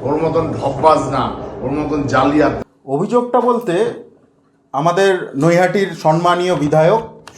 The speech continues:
Speaker 2: সনদ দে মহাশয়, উনি গত পনেরোই জানুয়ারি Facebook-এ একটা পোস্ট করেন। ইনি হচ্ছেন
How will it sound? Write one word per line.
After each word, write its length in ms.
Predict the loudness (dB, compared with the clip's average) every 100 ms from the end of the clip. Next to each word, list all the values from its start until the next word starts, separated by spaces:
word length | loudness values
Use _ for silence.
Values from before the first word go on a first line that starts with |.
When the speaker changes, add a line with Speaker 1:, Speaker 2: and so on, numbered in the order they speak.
| -2
Speaker 2:
সনদ 280 | 0 0 0
দে 140 | 0
মহাশয়, 480 | 2 2 2 2 0 -4 -20 _ _ _
উনি 420 | -2 0 0 -4 -4
গত 540 | -2 2 4 4 2 0
পনেরোই 380 | -2 2 4 4
জানুয়ারি 520 | 4 4 4 2 0 -8 -18 _ _
Facebook-এ 360 | 0 0 0 2
একটা 220 | 2 2
পোস্ট 360 | 2 0 0 0
করেন। 320 | 0 0 -6 -12 -20 _ _ -20 -20 -20 -16 -4
ইনি 200 | 2 4
হচ্ছেন 460 | 4 2 0 -2